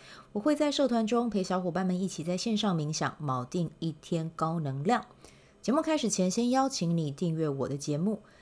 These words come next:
谢谢你的订阅。四月三号，小白变身 Podcaster 工作坊即将开课。我会带你用简单的方法制作自己的 Podcast 节目，有兴趣的朋友可以看本集单集文字介绍。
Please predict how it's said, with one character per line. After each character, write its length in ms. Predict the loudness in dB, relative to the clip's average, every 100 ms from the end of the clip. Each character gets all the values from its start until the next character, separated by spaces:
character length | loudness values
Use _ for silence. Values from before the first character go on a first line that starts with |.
| -20
谢 160 | -4 0
谢 120 | 2
你 80 | 2
的 80 | 2
订 240 | 2 4
阅。 220 | 2 0 -4 -20 -20 -20 -18
四 200 | -4 0
月 120 | 2
三 240 | 2 2 2
号， 160 | 0
小 180 | 2 0
白 160 | 2 2
变 220 | 2 4
身 200 | 2 2
Podcaster 720 | 2 0 0 -2 -2 -4 -4
工 180 | -4 -2
作 140 | -2
坊 180 | -4 -8
即 180 | -6 -4
将 240 | -2 -2
开 160 | -2 -2
课。 240 | 0 -2 -2 -20 -12
我 60 | -4
会 160 | 0 2
带 140 | 2
你 120 | 0
用 160 | -2 -2
简 200 | -4 -2
单 180 | 0 0
的 80 |
方 240 | 2 0 -2
法 300 | -4 -6 -8 -12
制 180 | -6 -4
作 280 | -2 -4
自 120 | -4 -6
己 140 | -6
的 100 | -8
Podcast 520 | -6 -8 -6 -8 -6
节 120 | -2
目， 220 | 0 -2 -4 -18 -8 -2
有 100 | 0
兴 220 | 0 -2
趣 160 | 2
的 80 | 2
朋 200 | 2 2
友 140 | 2 2
可 140 | -2
以 80 | -4
看 280 | -4 -6 -4
本 280 | -6 -6
集 240 | -6 -4 -4
单 320 | -4 -2 -4
集 260 | -4 -6 -4
文 260 | -4 -4 -4
字 300 | -6 -8 -6
介 200 | -6 -4
绍。 300 | -4 -4